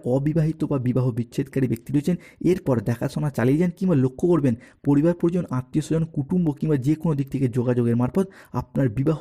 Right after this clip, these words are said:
ফাইনাল হয়ে যাওয়ার পূর্ণ সম্ভাবনা দেখতে পাওয়া যাচ্ছে। এবং মার্চ থেকে জুন দু হাজার পঁচিশের মধ্যে পরিবারে কিন্তু যে কোনো শুভ আনন্দ অনুষ্ঠান হওয়ার একটা যোগ আছে। সেই আনন্দ অনুষ্ঠানটা হতে পারে বিবাহ, পৈতা, গৃহপ্রবেশ,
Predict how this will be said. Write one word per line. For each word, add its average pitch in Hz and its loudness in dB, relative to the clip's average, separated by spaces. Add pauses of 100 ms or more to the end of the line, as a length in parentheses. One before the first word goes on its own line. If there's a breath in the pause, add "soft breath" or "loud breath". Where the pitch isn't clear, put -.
(140)
ফাইনাল 123 0
হয়ে 120 2
যাওয়ার 160 0
পূর্ণ 135 -2
সম্ভাবনা 139 -2
দেখতে 117 -4
পাওয়া 113 0
যাচ্ছে। 117 -2 (280 loud breath)
এবং 180 4 (140)
মার্চ 123 -2
থেকে 180 -4
জুন 147 -2
দু 135 -2
হাজার 123 2
পঁচিশের 170 0
মধ্যে 139 0 (400 loud breath)
পরিবারে 185 4
কিন্তু 190 0
যে 135 2
কোনো 160 -2
শুভ 151 -6 (120)
আনন্দ 127 2
অনুষ্ঠান 147 -2
হওয়ার 131 2
একটা 151 -2 (100)
যোগ 127 4
আছে। 110 -2 (300 loud breath)
সেই 165 0
আনন্দ 131 0
অনুষ্ঠানটা 151 -2
হতে 123 -2
পারে 135 2
বিবাহ, 123 -2 (220)
পৈতা, 123 0
গৃহপ্রবেশ, 135 -2